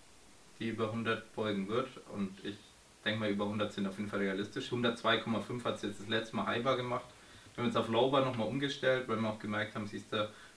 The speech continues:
trotzdem stärker. Ähm, ja, und schaut recht gut aus. In der Beuge läuft's super und im He-, ähm, Benchen läuft's auch super.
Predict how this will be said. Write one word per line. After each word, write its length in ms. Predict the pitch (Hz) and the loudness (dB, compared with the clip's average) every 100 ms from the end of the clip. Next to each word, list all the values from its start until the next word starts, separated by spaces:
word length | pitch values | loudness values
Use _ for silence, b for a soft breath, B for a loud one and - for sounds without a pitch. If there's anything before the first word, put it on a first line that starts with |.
| - | -4
trotzdem 320 | 117 120 123 | -4 -2 -6
stärker. 400 | 120 131 117 123 - B B B B B B - | -2 0 2 0 -4 B B B B B B -4
Ähm, 400 | 104 98 95 92 - - - - | 0 0 0 -6 -12 -20 -12 0
ja, 180 | 101 110 | 4 4
und 140 | 107 | 2
schaut 240 | - 107 | 2 2
recht 200 | 110 110 | 2 0
gut 120 | - 135 | 0 4
aus. 220 | 135 131 | 4 4
In 80 | 113 | -2
der 60 | |
Beuge 280 | 101 113 120 | 0 2 2
läuft's 260 | 123 110 - | 2 0 -2
super 360 | 135 156 147 | -2 2 2
und 140 | 123 120 | 2 0
im 140 | 113 | 2
He-, 220 | 117 117 - | 2 0 0
ähm, 360 | 107 107 104 | 0 0 2
Benchen 520 | 110 123 - 135 131 - - | 4 2 0 -6 -6 -10 -2
läuft's 260 | 113 117 | 0 0
auch 180 | - - | 0 -2
super. 440 | - 101 98 95 | -2 -4 -2 -2